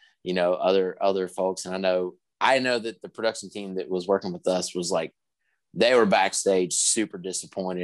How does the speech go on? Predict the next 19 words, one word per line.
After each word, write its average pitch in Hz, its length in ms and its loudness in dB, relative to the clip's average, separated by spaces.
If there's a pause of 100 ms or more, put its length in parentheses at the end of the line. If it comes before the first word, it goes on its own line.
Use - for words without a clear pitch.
in 87 40 -14
how 87 140 -4
they 90 100 -4
handled 90 340 0
it - 120 -6
because, 95 440 2 (440)
and 117 100 2
this 160 180 4
is, 135 260 -4 (460)
this 180 120 6
is 180 60 0
something 147 260 0
to 120 40 -4
me, 117 200 -6
like, 104 200 -2 (500)
I 139 180 2
am 135 160 2
really 123 480 2
against 110 640 -8